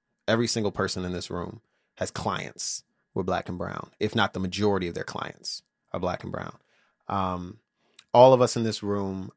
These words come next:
are, uh, at the top of the game,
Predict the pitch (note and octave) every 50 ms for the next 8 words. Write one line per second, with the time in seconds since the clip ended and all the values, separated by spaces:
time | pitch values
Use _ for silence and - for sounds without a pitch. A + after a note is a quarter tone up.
0 | _ _ _ - G2+ G2 F#2+ F#2+ F#2+ F#2 F#2 F2+ F2+ F2+ G2 G2 - _ _ _
1 | - G2 F#2+ F2+ F2+ F2+ F2+ - - - - - _ _ _ _ _ _ _ _
2 | _ _ _ A#2 A2+ - - - - - - B2 A2 - - G2+ F#2+ F2 F#2 G2
3 | F2+ F2 - - -